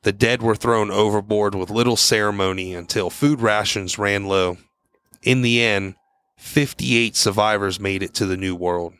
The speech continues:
desperate to be away from the smell of death. They went ashore as a group. The sandy beach was empty and the surrounding woods were vast.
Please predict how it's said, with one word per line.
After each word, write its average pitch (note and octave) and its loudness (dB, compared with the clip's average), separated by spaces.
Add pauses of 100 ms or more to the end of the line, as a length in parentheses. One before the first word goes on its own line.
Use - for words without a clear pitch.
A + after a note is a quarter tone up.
(480)
desperate B2 0
to A2+ -2
be A2 0
away G2+ 2
from G2 -6
the F2+ -6
smell F#2+ 0
of F2 -2
death. F2+ -4 (580)
They A2+ 2
went B2 0
ashore A2 2
as G2 0
a F2+ -4
group. F2 -6 (640)
The F#2 -6
sandy A#2+ 2
beach A2 -2
was F#2+ -2
empty G2 -4
and F2+ -8
the E2+ -4
surrounding G#2+ 0
woods F#2+ 0
were F2+ -2
vast. F2+ -2